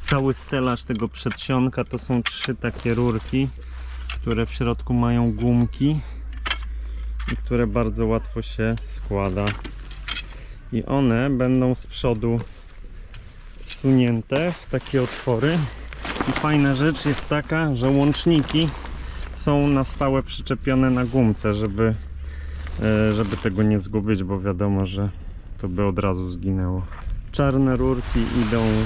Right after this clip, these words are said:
tak jakby na dół, a ta szara idzie na górę i one z jednej strony mają,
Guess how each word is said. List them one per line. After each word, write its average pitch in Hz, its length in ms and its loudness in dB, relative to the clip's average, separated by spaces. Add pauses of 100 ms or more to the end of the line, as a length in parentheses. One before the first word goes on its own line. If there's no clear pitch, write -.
(240)
tak 113 200 -2
jakby 107 400 0
na 131 220 2
dół, 147 320 2 (880)
a 113 80 0
ta 123 220 2
szara 123 480 0
idzie 113 280 -2
na 117 180 2
górę 123 480 2 (100)
i 123 160 4
one 123 300 4
z 107 100 -4
jednej 120 300 4
strony 120 420 2
mają, 113 480 4